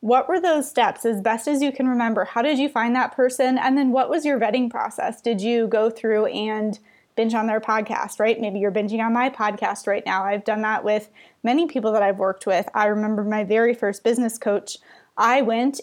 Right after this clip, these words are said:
and watched all of her live videos.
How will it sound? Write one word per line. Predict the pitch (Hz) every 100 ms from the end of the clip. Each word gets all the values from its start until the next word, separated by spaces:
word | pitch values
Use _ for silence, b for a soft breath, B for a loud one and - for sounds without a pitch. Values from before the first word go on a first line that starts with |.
| 233
and | 233 233 220 214
watched | 220 202 202 -
all | - 226
of | 214 208
her | 202
live | 202 202 202
videos. | 202 202 202 202 -